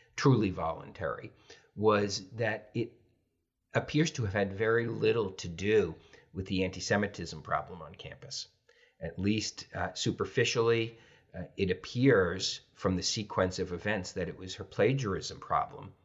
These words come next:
that created it. The New York Times reported the same thing, that the plagiarism problem caused her to lose credibility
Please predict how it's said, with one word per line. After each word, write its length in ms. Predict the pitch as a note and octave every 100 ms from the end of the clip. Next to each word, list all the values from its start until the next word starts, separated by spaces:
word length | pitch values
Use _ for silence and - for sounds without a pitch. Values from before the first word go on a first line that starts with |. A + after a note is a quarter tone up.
| _ -
that 300 | E2+ - -
created 460 | - E2 D2 D2
it. 240 | A#1+ - _ - - _
The 80 | G2
New 100 | G#2
York 240 | F#2 -
Times 520 | - A2 A2 A2 G2+
reported 560 | F#2 F#2 - F#2+ F#2 F2
the 80 | E2+
same 320 | - E2+ F2
thing, 360 | - F#2+ D2 - _ - -
that 400 | F#2 E2+ D#2+ -
the 80 | F#2
plagiarism 720 | - F#2+ F#2 F2+ F#2 F2+ F2
problem 560 | - F#2 F2 E2+ E2+ E2 - - _ _ _ _ _ _ _ _ _ _ _ -
caused 400 | - G#2+ G#2 G2
her 160 | F#2 F#2+
to 60 |
lose 340 | F2 F2+ F#2 -
credibility 1120 | - - G2 F#2+ G2 A#2 A2 A2 F#2+ F2